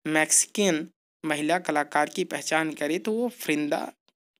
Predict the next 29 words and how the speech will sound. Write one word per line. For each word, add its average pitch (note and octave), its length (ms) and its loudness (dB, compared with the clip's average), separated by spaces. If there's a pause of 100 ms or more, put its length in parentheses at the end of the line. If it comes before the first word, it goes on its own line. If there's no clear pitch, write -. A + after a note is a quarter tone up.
(120)
कहलो D#3+ 460 2
हैं, C#3+ 460 -4
डी D#3 160 -2
ऑप्शन D3+ 320 -2
सही D3 220 -6
है C#3+ 60 -2
उनचास D3 400 -4
का। D3 220 -2 (640)
पचास - 680 2
नंबर E3 320 0
क्वेश्चन E3+ 360 -2
देखिए, E3 240 0
किस - 300 2
कला E3+ 280 4
पत्रिका D#3+ 480 0
का E3 160 -2
संबंध D#3+ 540 2
उत्तर E3 240 -2
प्रदेश D#3+ 360 0
से D#3+ 160 2
है, F#3 60 -4
तो G3 100 -14
कला E3 240 4
दीर्घा D3+ 360 0
से F#3+ 260 2 (400)
संबंध D#3 460 4
है। E3 440 -2 (920)
तो D3+ 140 2
दोस्तों D#3+ 400 2